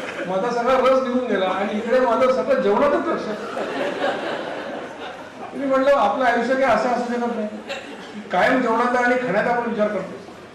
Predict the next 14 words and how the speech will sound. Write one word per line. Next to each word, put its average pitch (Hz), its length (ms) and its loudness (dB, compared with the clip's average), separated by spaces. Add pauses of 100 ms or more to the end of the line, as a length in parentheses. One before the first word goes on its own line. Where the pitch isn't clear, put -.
(1160)
आणि 226 200 -4
महिन्याभरातच 262 680 4
माझ्या 220 180 0
लक्षात - 260 -2
आलं, 170 140 0
आलं 151 200 -2
होतं 160 240 -4
की - 160 -6
आता - 600 -8
आणखीन 180 280 -4
घट्ट 165 260 -4
व्हायला 147 240 -2
लागलेलं - 300 -10
आहे. - 440 -10